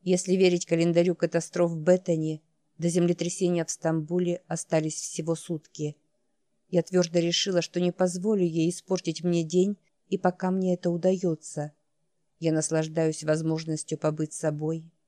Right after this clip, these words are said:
и никем другим. Кажется, я даже посмотрелась в зеркало и осталась довольно увиденным. Смешно сказать, но последние четырнадцать часов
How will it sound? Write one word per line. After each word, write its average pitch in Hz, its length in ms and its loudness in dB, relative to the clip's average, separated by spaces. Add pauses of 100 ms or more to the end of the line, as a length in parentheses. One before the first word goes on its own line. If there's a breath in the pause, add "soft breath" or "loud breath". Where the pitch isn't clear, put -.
и 165 80 -4
никем 160 380 -2
другим. 156 560 -4 (720)
Кажется, 196 420 -2
я 175 60 6
даже 175 260 0
посмотрелась 160 760 -2
в - 60 -14
зеркало 160 640 -2 (400)
и 165 100 0
осталась 156 480 2
довольно 156 480 2
увиденным. 151 640 -4 (640)
Смешно 160 480 -2
сказать, 165 640 -4 (320)
но 185 120 0
последние 180 600 2
четырнадцать 170 680 -4
часов 185 440 -2